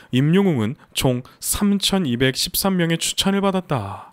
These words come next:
여러분, 제가 임영웅 씨에 관한 컨텐츠를 제작하고 있잖아요. 그래서 그 컨텐츠의 댓글들을 보면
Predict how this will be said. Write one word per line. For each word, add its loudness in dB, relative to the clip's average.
여러분, 2
제가 0
임영웅 2
씨에 2
관한 0
컨텐츠를 0
제작하고 -2
있잖아요. 0
그래서 0
그 -2
컨텐츠의 0
댓글들을 0
보면 0